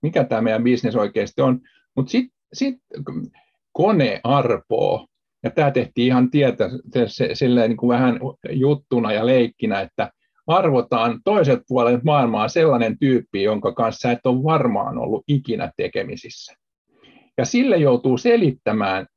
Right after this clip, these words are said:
että tää on mun mielestä tää business, ja toinen selittää takaisin, että, että tää on mun näkemys siitä bisneksestä. Siitä tuli täysi hitti. Siitä tuli ihan huippujuttu, ja porukka niin kuin ensin ne tapas toisensa ja,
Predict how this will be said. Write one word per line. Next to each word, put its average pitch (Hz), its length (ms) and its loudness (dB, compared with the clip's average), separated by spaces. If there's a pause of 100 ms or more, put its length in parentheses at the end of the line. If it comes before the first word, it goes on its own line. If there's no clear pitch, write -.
(180)
että 120 260 -4
tää 175 260 2
on 127 80 4
mun 135 180 4
mielestä 110 380 0
tää 113 180 0
business, 139 460 -2 (480)
ja 135 80 0
toinen 151 460 2 (120)
selittää 123 520 0
takaisin, 113 460 -2
että, 101 240 -8
että - 200 -4
tää 139 180 0
on 127 80 4
mun 143 220 2
näkemys 101 460 -4
siitä 107 200 -10
bisneksestä. - 440 -10 (240)
Siitä 185 280 -8
tuli 135 320 0
täysi 135 460 0
hitti. - 440 -8 (640)
Siitä 147 280 0
tuli 139 280 2
ihan 165 260 0
huippujuttu, 127 800 0 (440)
ja 120 80 -6
porukka 139 500 2
niin 113 140 -2
kuin 120 160 2
ensin 139 320 4
ne 110 180 -2
tapas - 380 -2
toisensa 123 640 2
ja, 104 240 -2